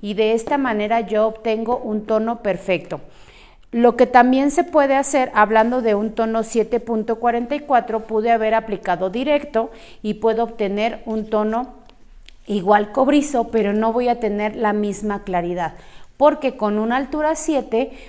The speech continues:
voy a aclarar, pero no voy a ayudar a que haga su máximo nivel de aclaración.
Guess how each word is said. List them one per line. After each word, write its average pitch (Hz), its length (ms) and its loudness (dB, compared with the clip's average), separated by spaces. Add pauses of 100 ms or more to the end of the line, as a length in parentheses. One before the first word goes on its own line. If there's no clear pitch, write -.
voy 220 320 2
a 233 200 4
aclarar, 262 580 2 (240)
pero 220 240 2
no 220 200 0
voy 233 200 2
a 247 80 2 (160)
ayudar 208 440 0
a 233 100 -2
que 208 120 -4
haga 214 200 0
su 220 160 -6
máximo 214 560 -4
nivel 185 360 -2
de 196 80 -2
aclaración. 214 560 -4